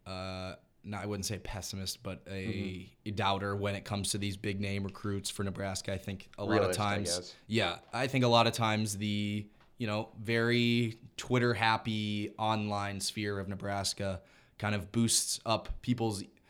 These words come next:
Speaker 1: uh, opinions of these players that they're gonna come here, here. Um, I, I, I expect, I thought at this point in the game, Salas was probably going to come here,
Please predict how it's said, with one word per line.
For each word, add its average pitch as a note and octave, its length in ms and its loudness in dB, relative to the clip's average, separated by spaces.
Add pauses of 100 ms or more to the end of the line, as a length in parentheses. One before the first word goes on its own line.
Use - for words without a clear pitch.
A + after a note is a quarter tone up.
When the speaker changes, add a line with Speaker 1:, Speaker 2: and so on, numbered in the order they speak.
(260)
Speaker 1:
uh, G2 280 -2
opinions A#2+ 440 4
of A#2 100 0
these A2 140 -2
players A2 380 2
that G#2+ 100 -2
they're A2 120 -2
gonna G#2+ 200 -2
come G2+ 220 -4
here, G2 240 -6 (300)
here. G2+ 420 -6 (680)
Um, G2+ 480 2 (160)
I, D3 260 10 (120)
I, C#3 80 10
I - 20 12
expect, B2+ 400 6
I B2+ 60 8
thought B2 360 4
at A#2 100 -2
this B2 120 2
point A#2 300 0
in G#2+ 80 -2
the G2+ 80 -2
game, A2 400 4
Salas G#2 440 2
was F#2+ 140 -8 (520)
probably A2+ 680 4
going A#2 260 0
to A#2+ 80 -4
come A#2+ 220 -2
here, A#2+ 340 0